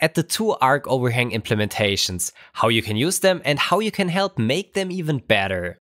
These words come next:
The easiest way to start is to use the current pre-release alpha version of Superplacker, which is a fork of Superslicer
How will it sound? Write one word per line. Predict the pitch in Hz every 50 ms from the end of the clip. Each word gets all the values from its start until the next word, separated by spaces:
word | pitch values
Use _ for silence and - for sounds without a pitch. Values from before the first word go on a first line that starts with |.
| _ _ _
The | 98 117 180
easiest | 208 233 220 - 220 208 - -
way | 180 180
to | 180 - 175
start | - - - 170 165 170 170 139 -
is | 147 175 185 - -
to | - - 175
use | 165 180 202 - -
the | -
current | 156 - - - 196 190 190 185 175 -
pre-release | - 196 202 202 185 180 180 175 170 170 165 -
alpha | - 147 160 - - 160
version | 135 135 147 147 156 143 151
of | 131 123
Superplacker, | - - - 143 - 123 110 - - 117 113 113 131 117 113 -
which | - - 117 - -
is | 110 -
a | 107
fork | - - 110 104 -
of | - -
Superslicer | - - 214 208 208 185 - - 160 151 151 156 151 - 170 165 160